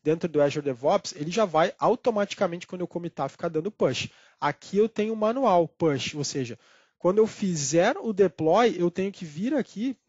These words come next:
dei um commit lá no Azure Devo-, no Azure DevOps, no GitHub,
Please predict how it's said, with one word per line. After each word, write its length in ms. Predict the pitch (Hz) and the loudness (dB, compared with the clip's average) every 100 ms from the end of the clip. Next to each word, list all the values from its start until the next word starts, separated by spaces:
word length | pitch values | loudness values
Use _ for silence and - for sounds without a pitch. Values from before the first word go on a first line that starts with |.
| 165 | -18
dei 200 | 156 160 | -2 0
um 80 | 202 | 0
commit 500 | 214 214 190 190 - | 2 0 0 -6 -2
lá 140 | 175 160 | 0 0
no 100 | 160 | -2
Azure 240 | 156 151 | -4 -4
Devo-, 420 | 147 131 151 190 | -6 -2 -2 -2
no 140 | 175 151 | -6 -6
Azure 220 | 139 143 | -6 -6
DevOps, 400 | 131 123 113 - | -6 -4 -6 -6
no 100 | 139 | -10
GitHub, 560 | 143 - 143 202 180 | -10 -6 -2 -2 -2